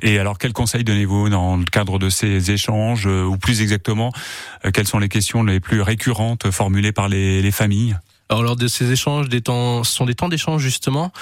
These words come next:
Speaker 2: mais les questions, il n'y a pas vraiment de questions récurrentes, c'est le quotidien, comment vous avez perçu vos crises, euh, est-ce que, euh, comment se stabilise la maladie, des choses comme ça, ou les peurs par rapport aux proches ou, euh, à l'entourage quand, euh, ils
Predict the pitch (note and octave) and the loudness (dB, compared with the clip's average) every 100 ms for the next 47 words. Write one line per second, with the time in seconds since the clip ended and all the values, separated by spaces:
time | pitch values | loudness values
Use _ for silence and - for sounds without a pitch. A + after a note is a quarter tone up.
0 | - - A2+ A2+ A#2 - - A#2+ D3 C#3+ | -18 -2 2 2 0 -2 -4 -2 0 0
1 | C3 G#2 B2+ B2+ C3+ C#3 - B2+ A#2+ C3 | 0 0 0 0 0 0 0 0 0 0
2 | D#3 - A2+ C3 - B2+ B2+ C3+ - A#2+ | 0 -2 -2 -2 0 0 0 -2 -2 0
3 | B2 A2+ G#2+ A2 - A#2+ A2+ A2 - C3 | 2 2 0 -2 -2 0 0 2 2 2
4 | C#3+ C#3+ C#3+ G#2+ A2 A2+ A2+ A2+ A#2 - | 4 4 2 2 0 2 2 2 0 -2
5 | - C3 B2 B2 B2 A#2+ A#2 G#2+ G#2+ - | -2 -2 0 0 0 -2 -2 -4 -6 -2
6 | A2+ A2+ A2+ B2 A#2 A#2+ A#2+ A#2 A#2+ C#3+ | -2 0 0 0 0 0 0 0 0 0
7 | B2+ A#2+ - A2+ C#3+ G3+ - - - - | -2 -2 -2 0 -2 -4 -10 -20 -20 -20
8 | - A2+ A#2 A2+ G#2+ D3 E3 - A2+ G#2 | -4 2 2 2 0 -2 -2 -6 -4 -2
9 | G#2 A2+ G2 F#2 F#2+ - - A2+ A#2 A2+ | -2 -2 -2 -2 -2 -4 -2 0 0 -2
10 | - - A2+ A2+ G2+ G2 G2 G2 F2+ G2+ | -4 -2 0 2 2 2 0 0 0 0
11 | A2+ A#2+ C3 F3 - A2+ A#2 A2+ G#2 G2 | 0 0 0 -2 -4 -2 0 2 2 2
12 | G2 G2+ G2+ | 4 4 2